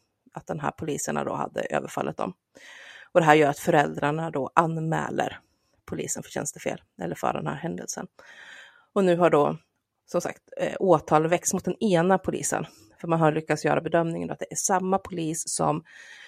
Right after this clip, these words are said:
knäar den ena pojken som också tvingar den andra pojken att klä av sig naken. Och, eh, man kan inte hitta belägg för eller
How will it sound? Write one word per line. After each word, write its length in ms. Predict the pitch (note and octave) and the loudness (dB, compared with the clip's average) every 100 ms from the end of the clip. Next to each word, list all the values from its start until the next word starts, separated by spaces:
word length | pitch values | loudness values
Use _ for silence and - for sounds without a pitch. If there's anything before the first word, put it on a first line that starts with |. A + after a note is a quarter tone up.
| _ _ | _ _
knäar 360 | - G3 F3+ F#3 | 4 8 10 10
den 140 | F3+ | 8
ena 200 | E3+ D3+ | 6 2
pojken 360 | D#3 D#3 D3 D#3 | 2 0 0 -2
som 120 | D#3+ | -2
också 160 | D3 D#3 | -2 -2
tvingar 380 | - D#3 D3 C#3+ | -4 -2 0 0
den 100 | D3+ | 2
andra 240 | D3+ C#3+ | 2 0
pojken 320 | - D#3 D3+ | 0 -2 -2
att 80 | C#3 | -4
klä 120 | - | -2
av 40 | D3 | -4
sig 160 | - | -2
naken. 420 | D#3 D3+ - D#3 D#3 _ _ _ _ _ _ _ _ _ - - | -2 -2 0 -2 -4 _ _ _ _ _ _ _ _ _ -20 0
Och, 380 | F3 E3 - - | 0 0 -6 -4
eh, 180 | E3+ F3 | -2 2
man 180 | F3+ E3 | 0 2
kan 140 | F#3+ | 2
inte 160 | F#3 D3+ | 0 -2
hitta 420 | F#3+ - _ D#3 | -8 -10 _ -2
belägg 360 | E3 F3 E3 | 4 4 2
för 380 | - - D#3+ D#3 | -2 2 6 6
eller 280 | D#3 D#3 D#3+ | 4 0 -4